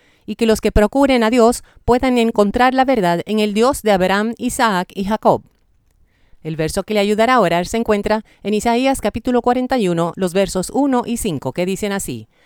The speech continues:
"Guarden silencio ante mí, costas, y renueven sus fuerzas, los pueblos. Acérquense y entonces hablen.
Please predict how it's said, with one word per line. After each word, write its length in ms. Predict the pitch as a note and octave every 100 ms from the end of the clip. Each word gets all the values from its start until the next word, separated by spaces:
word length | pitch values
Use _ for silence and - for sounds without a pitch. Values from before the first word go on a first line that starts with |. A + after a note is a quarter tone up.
| _ _
"Guarden 440 | G3 A3+ C4 A#3+
silencio 580 | A3 A#3+ C4 C#4 A3+ A3
ante 280 | G3+ G#3+ C#4+
mí, 260 | G#3+ F3+ F#3
costas, 540 | - G#3 F3+ F3+ G#3 - _ -
y 140 | A3
renueven 480 | G#3+ A#3+ C4 C4+ C4+
sus 200 | B3 B3
fuerzas, 520 | C#4 B3 - F3+ - F3
los 180 | G#3 -
pueblos. 580 | - G#3+ D3+ A2+ - - _ _ _ -
Acérquense 720 | F#3 F#3 C#4+ - G3+ - F#3+
y 120 | G3 G#3
entonces 440 | G3+ A#3+ B3 C#4+
hablen. 460 | G#3+ E3 B2+ A2+